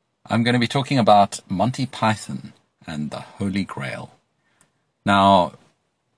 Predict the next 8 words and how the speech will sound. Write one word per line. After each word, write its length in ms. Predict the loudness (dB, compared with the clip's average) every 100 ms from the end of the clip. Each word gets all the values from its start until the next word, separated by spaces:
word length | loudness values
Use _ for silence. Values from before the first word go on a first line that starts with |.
| _ _ _ _ _ _ -12
it 160 | -6
dawned 240 | 0 4 4
upon 280 | 2 -2 -2
me 120 | -4
this 280 | -6 -8 -6
week 300 | -8 -8 -8
that, 380 | -8 -8 -8
uh, 380 | -8 -6 -6 -8